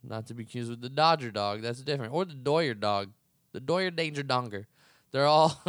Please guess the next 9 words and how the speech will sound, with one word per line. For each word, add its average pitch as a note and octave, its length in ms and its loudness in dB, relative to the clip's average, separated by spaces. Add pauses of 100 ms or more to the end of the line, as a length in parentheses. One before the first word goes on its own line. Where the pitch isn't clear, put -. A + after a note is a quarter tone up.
(760)
<laughs> - 680 -6
whoops, - 540 -6
they're D3 220 4
all F#3 200 10
different. C3+ 480 -2 (720)
The C3+ 100 -2
Danger A3+ 360 0
Dog, C#3+ 440 0 (140)
um, C3+ 880 -2